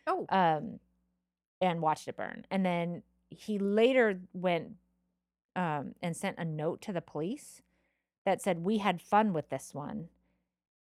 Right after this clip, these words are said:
Speaker 2: And he made a m-, and then underneath it was a map. He drew a
Speaker 1: Mm-hmm.
Speaker 2: map to where Julie's body was. So they found all three of them
Speaker 1: Hmm.
Speaker 2: that way.
Speaker 1: Hmm.
Speaker 2: Um, but he was, like I said, really good at covering his tracks. So the F B I and police didn't consider him a suspect.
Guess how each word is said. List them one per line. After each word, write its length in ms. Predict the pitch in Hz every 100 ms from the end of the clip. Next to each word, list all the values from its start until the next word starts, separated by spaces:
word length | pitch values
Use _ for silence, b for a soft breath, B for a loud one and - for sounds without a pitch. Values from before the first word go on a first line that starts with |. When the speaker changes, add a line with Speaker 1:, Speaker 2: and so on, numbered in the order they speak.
| _ -
Speaker 2:
And 400 | 180 170 165 160
he 80 | 180
made 160 | 180
a 20 |
m-, 180 | 214 202 - -
and 180 | 170
then 120 | 165 165
underneath 340 | 170 165 165
it 80 | 151
was 100 | 156
a 60 |
map. 400 | 160 151 165 254 - _ 202
He 120 | 190
drew 160 | 165 165
a 60 |
Speaker 1:
Mm-hmm. 100 | 156
Speaker 2:
map 280 | 165 208 214
to 100 | -
where 180 | 160 160
Julie's 380 | 156 160 151 143
body 240 | - - -
was. 300 | - - - _ _
So 180 | - 170
they 140 | 156
found 360 | 151 180 170 165
all 140 | 160 156
three 280 | - 160 156
of 140 | 147
them 460 | 147 147 147 151 - _ _ _
Speaker 1:
Hmm. 240 | 381 269 143
Speaker 2:
that 200 | 156 -
way. 300 | 78 156 156 B B B B 170
Speaker 1:
Hmm. 40 |
Speaker 2:
Um, 420 | 175 160 156 82 - 165 _ _ _ _ _ -
but 140 | 220
he 100 | 226
was, 160 | 233 -
like 160 | 175 170
I 40 |
said, 300 | 185 180 156
really 180 | 170 180
good 140 | 180
at 60 | 175
covering 260 | 180 170 180
his 100 | 180
tracks. 300 | 180 147 -
So 40 |
the 100 | 160
F 120 | 165
B 80 | 185
I 80 | 160
and 100 | 160
police 240 | - 156
didn't 220 | - 170
consider 320 | 190 196 160 160
him 80 |
a 60 | 151
suspect. 560 | - 139 - 151 143